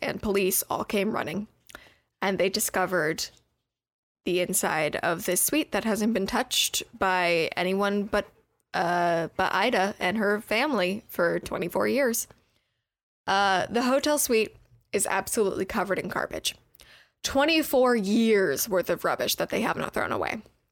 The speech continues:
Uh, amongst the garbage, the people going in and out of the suite begin finding piles of money.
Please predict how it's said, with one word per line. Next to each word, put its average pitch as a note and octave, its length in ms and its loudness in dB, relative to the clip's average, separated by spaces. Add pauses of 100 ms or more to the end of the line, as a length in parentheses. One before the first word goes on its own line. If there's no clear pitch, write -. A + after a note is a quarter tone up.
(800)
Uh, G#3+ 340 4
amongst A#3 400 2
the D4 80 2
garbage, C4+ 600 2 (100)
the A3+ 400 4
people C4+ 360 2
going A3 360 2
in A3 340 2
and G3+ 180 -2
out F#3+ 160 2
of G3 120 -6
the F#3+ 80 -2
suite F#3 420 0 (920)
begin G4+ 320 2
finding D#4+ 680 2 (600)
piles - 840 2 (380)
of G3+ 220 0
money. A#2+ 420 -2